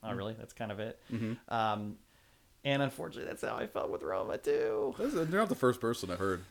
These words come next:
Speaker 1: Uh,
Speaker 2: enunciate that.
Speaker 1: I didn't, I, I don't know if
Speaker 2: No,
Speaker 1: I
Speaker 2: no,
Speaker 1: just,
Speaker 2: I know
Speaker 1: if I
Speaker 2: people, I
Speaker 1: just
Speaker 2: definitely
Speaker 1: didn't
Speaker 2: know
Speaker 1: get
Speaker 2: people,
Speaker 1: it.
Speaker 2: I know people that didn't respond to it emotionally at all.
Speaker 1: I was ready to love it. I
Speaker 2: Uh-huh.
Speaker 1: was ready to go in and just, and just be like, "Take, Alfonso,
Speaker 2: Right.
Speaker 1: take me away." Like,
Speaker 2: Right.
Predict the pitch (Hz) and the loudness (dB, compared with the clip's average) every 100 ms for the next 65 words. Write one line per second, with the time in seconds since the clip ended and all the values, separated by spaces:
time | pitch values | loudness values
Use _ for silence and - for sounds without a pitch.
0 | - - 71 101 107 - 107 92 95 95 | -18 -12 -4 0 2 4 4 2 4 8
1 | 185 139 185 208 208 202 - - - 160 | 8 6 8 8 8 4 -2 -8 0 2
2 | 147 117 - _ _ _ - - - - | 2 -2 -16 _ _ _ -20 -18 -8 -4
3 | 160 180 156 143 220 180 135 123 147 147 | 0 4 4 8 10 10 8 6 8 10
4 | 170 170 156 175 127 117 160 123 123 131 | 10 12 12 12 10 8 10 10 10 8
5 | 117 117 95 104 117 151 160 139 117 98 | 8 8 6 4 6 8 8 8 6 6
6 | 110 101 92 92 101 90 90 92 92 95 | 4 2 -2 -2 2 2 2 0 2 0
7 | - 90 85 85 80 78 - 156 190 214 | 0 -2 -2 -2 -4 -8 0 4 6 6
8 | 156 143 143 143 123 101 - - - - | 6 8 8 8 4 2 -2 -6 -14 -18
9 | - 131 180 127 120 143 151 151 139 113 | 0 6 6 4 8 10 10 10 6 2
10 | 127 131 127 123 110 113 - - _ _ | 2 2 2 0 -2 -4 -8 -14 _ _
11 | _ 127 123 120 - - - 123 127 117 | _ -6 -4 -4 -8 -18 -14 -2 0 2
12 | 110 - - 151 156 - 127 165 180 175 | -2 -6 -2 0 0 -2 -2 4 6 8
13 | 170 104 101 151 - 143 127 107 87 - | 6 6 4 2 0 0 2 2 0 -4
14 | 120 117 101 - | 0 4 4 2